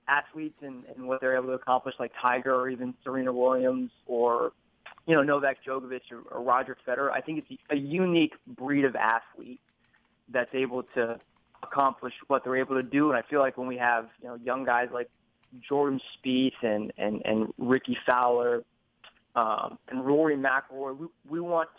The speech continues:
to, you know, they have a couple good tournaments and they win a major, you know, and their, and their game is on fire. We just wanna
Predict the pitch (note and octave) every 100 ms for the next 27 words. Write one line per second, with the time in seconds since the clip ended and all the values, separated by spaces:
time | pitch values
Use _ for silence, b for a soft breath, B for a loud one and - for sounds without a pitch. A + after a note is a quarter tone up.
0 | D3 C#3 C3+ C3 - _ _ _ _ _
1 | _ _ C3+ C3+ C#3 D3 D3 C3+ D3 C#3+
2 | D3 C#3+ - D#3 D#3 D3+ C#3+ - B2 B2
3 | C#3+ D3 C#3 C#3 C3+ C3+ C#3 B2+ - C3
4 | B2 B2+ B2 B2 B2 A2+ A#2+ A#2+ A#2+ C#3
5 | C#3+ C#3 C3 B2+ C3+ C3+ C3 D3 D3 -
6 | D3+ D3 C3